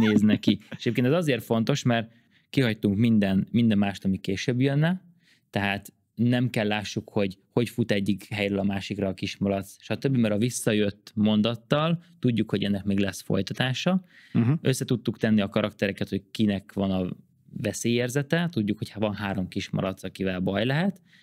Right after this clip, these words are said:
Speaker 1: Ö, látunk egy gondoskodó anyukát, aki megteremti a súlyát annak, hogy az egésznek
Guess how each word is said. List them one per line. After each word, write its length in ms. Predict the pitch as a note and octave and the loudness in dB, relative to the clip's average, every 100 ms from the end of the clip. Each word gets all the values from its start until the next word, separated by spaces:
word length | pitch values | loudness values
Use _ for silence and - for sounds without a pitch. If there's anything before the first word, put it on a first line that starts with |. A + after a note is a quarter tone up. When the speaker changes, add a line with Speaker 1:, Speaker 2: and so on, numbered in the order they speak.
| _ _ _ _ | _ _ _ _
Speaker 1:
Ö, 320 | - A2 G#2+ G#2+ | 0 2 2 2
látunk 400 | B2 A#2 A2+ G#2 | 0 0 2 2
egy 80 | |
gondoskodó 560 | F#2+ G#2 F#2+ - F#2 F2+ | 2 2 0 -2 -2 0
anyukát, 440 | G2+ A#2+ C3 A#2 | 0 0 0 -2
aki 160 | G#2 - | -2 0
megteremti 580 | G2+ G2+ F#2 F#2 F2+ F#2 | 0 0 -2 -2 -2 -2
a 60 | |
súlyát 500 | F#2 - G2+ F#2+ F2+ | -4 0 2 0 -2
annak, 220 | F#2 F#2 F2+ | -2 -2 -2
hogy 120 | F#2 | -4
az 100 | F2+ | -2
egésznek 580 | F#2 F#2 F#2 - F#2+ | -2 -4 -6 -6 -6